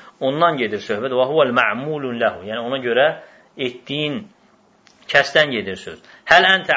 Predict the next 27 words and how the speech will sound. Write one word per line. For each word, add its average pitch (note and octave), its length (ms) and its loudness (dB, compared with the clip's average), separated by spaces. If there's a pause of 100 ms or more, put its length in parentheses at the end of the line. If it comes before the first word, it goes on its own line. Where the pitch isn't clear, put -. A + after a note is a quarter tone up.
amiltə D#3 320 -2
lilləhə C3 520 -2
və C3+ 120 -2
amiltə A#2+ 320 -8
lid-dunya." E2+ 400 -20
Sən C3 260 -8
Allah C3+ 360 0
üçün A#2 140 -10
etmisən G#2+ 400 -12
o G#2+ 180 -12 (560)
əməli, A2+ 580 -6 (720)
yoxsa B2+ 560 2 (400)
dünya C#3 340 2
üçün A2 200 -6
etmisən? F2 420 -10 (800)
Və E3 140 10
yədullu A#3 260 6
lihədə G3+ 420 4
mə E3+ 200 2
fərra'hu D3+ 480 2
aleyhi D3 240 0
Nəbi C3+ 200 0
sallallahu - 0 -
əleyhi C3 40 -10
və B2+ 80 -4
səlləm C#3 140 -2
fi C3 120 -2